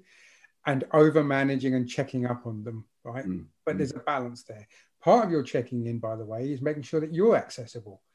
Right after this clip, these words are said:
Speaker 1: and that
Speaker 2: Mm.
Speaker 1: your advice is available and that your review is available, 'cause people sometimes need that and want that.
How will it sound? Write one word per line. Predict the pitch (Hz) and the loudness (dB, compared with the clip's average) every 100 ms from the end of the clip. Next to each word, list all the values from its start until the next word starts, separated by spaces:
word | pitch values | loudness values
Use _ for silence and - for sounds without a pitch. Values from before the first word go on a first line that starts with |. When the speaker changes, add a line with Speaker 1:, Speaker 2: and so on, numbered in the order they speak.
| _ _ _ | _ _ _
Speaker 1:
and | 139 143 | -8 -6
that | |
Speaker 2:
Mm. | 156 | 0
Speaker 1:
your | 165 160 | 0 2
advice | 139 151 208 202 - | 2 4 6 4 0
is | 127 | -4
available | 120 120 113 117 120 120 | 0 -2 -2 -4 -2 0
and | 131 135 | 0 0
that | 143 | -2
your | 156 156 | -2 0
review | 156 139 170 226 | 0 -2 -2 0
is | 156 | 0
available, | 131 123 123 117 117 | 0 -2 -2 -4 -8
'cause | - | -12
people | - - 202 190 | -12 -10 -6 -6
sometimes | 196 185 190 185 | -6 -6 -6 -4
need | 156 180 214 - | -2 0 -2 -2
that | 123 131 151 | -6 -6 -6
and | 147 | 0
want | 180 202 135 | 0 0 -6
that. | 110 | -18